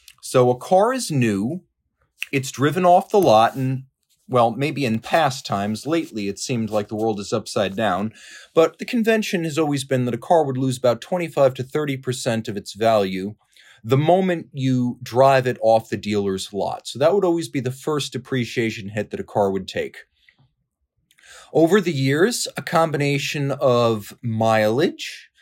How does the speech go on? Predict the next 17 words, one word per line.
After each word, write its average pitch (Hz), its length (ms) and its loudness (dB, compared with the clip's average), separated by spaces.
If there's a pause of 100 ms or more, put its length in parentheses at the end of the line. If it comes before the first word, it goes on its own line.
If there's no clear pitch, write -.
(420)
age, 135 800 0 (440)
visible 202 640 2
wear 170 360 6
and 170 180 -2
tear, 131 600 0 (1300)
and 139 460 2
expiration 160 880 -2
of 127 180 -4
warranty 123 840 0 (580)
would 131 340 -4
downwardly 175 800 2
adjust 139 500 0
the 131 80 -4
value 110 440 0
of 104 120 -6
that 104 260 0
car. 160 460 2